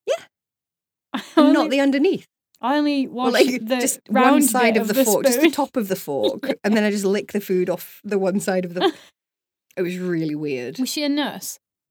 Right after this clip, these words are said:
Speaker 1: I don't know.
Speaker 2: Because all the nursing students I knew were the most despicably disgusting people.
Speaker 1: You would think nurses would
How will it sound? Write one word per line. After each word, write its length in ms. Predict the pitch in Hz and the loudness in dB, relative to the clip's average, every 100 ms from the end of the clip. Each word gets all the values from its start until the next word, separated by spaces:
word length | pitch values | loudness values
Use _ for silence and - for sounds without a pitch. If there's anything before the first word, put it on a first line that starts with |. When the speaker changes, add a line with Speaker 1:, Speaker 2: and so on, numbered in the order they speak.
| _ _ _ _ | _ _ _ _
Speaker 1:
I 20 | 185 | -16
don't 220 | 170 165 | -14 -14
know. 220 | 160 180 - _ - | -14 -16 -20 _ -10
Speaker 2:
Because 260 | 240 208 - _ _ _ _ _ - | -6 -8 -10 _ _ _ _ _ -8
all 380 | 262 262 269 247 | 0 2 2 0
the 140 | 240 | -2
nursing 380 | 226 220 220 202 | -4 -6 -6 -8
students 360 | - 196 202 | -8 -10 -10
I 160 | - 196 | -10 -8
knew 260 | 196 185 - | -8 -8 -8
were 280 | 202 190 | -6 -6
the 100 | 185 | -6
most 460 | 190 196 190 190 - _ _ | -4 -2 -4 -8 -14 _ _
despicably 680 | - - - 202 214 190 196 | -8 -8 -8 -10 -8 -10 -8
disgusting 520 | 190 - 180 - 202 | -10 -10 -12 -14 -12
people. 360 | 190 190 - - | -8 -10 -10 -10
Speaker 1:
You 120 | 415 494 | -8 -8
would 140 | 480 | -8
think 200 | 466 392 | -8 -6
nurses 440 | 339 359 - 320 | -6 -6 -8 -10
would 80 | 330 | -14